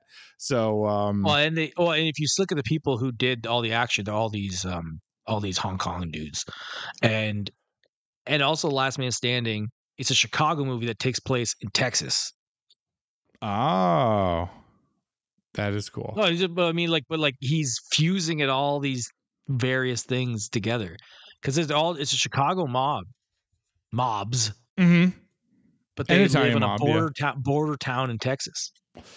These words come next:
Speaker 1: Yeah, it's so cool. It's so cool. It's full circle. I love
Speaker 2: Yeah.
Speaker 1: all of that stuff. I love the Coen brothers. I love
Speaker 2: You know what's
Speaker 1: talking
Speaker 2: funny? I
Speaker 1: Coen
Speaker 2: almost did the
Speaker 1: brothers.
Speaker 2: same thing. I almost did Brick, Last Man Standing, and Fresh,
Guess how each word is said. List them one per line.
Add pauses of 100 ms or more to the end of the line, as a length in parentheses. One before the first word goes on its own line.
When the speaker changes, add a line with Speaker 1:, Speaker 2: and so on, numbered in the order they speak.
(240)
Speaker 1:
Yeah,
it's
so
cool. (160)
It's
so
cool.
It's
full
circle. (440)
I
love
Speaker 2:
Yeah.
Speaker 1:
all
of
that
stuff. (520)
I (240)
love
the
Coen
brothers.
I
love (180)
Speaker 2:
You
know
what's
Speaker 1:
talking
Speaker 2:
funny?
I
Speaker 1:
Coen
Speaker 2:
almost
did
the
Speaker 1:
brothers.
Speaker 2:
same
thing. (120)
I
almost
did (100)
Brick,
Last
Man
Standing, (380)
and
Fresh,